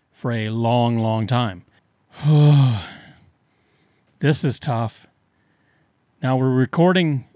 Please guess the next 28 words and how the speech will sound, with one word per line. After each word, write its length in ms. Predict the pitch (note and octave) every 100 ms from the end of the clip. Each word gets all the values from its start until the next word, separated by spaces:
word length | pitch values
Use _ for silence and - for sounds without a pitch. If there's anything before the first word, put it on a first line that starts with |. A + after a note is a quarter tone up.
| -
we 120 | G#3+ C3
used 200 | E3 -
to 80 |
be 120 | C#3 C3+
recording 420 | B2+ - C#3 B2+
on 120 | A#2
Wednesdays, 420 | B2+ C#3 B2 A2+
now 200 | B2 C3
we're 100 | C#3
doing 300 | B2+ C3+ B2+
it 80 | A#2+
on 160 | A#2 G#2+
Tuesdays. 800 | - D#3 D#3+ C3 G#2 - C3+ - _ _ _ _ _ _ _ _ _ _
So 240 | - D3+ B2
these 280 | C3 C#3+
odds 340 | D3 C3 C3+ B2
are 60 |
very 480 | G#2+ G#2+ C3+ D3 C#3+
preliminary, 680 | - B2+ A#2+ A#2 A2+ A2+ B2+
and 160 | A#2 A#2+
we 80 |
don't 160 | C3 C3+
have 220 | B2 A#2
any 340 | B2+ C3 A#2 C3
of 80 |
the 140 | A2 -
<laughs> 40 |
injury 440 | D#3+ C3 - D3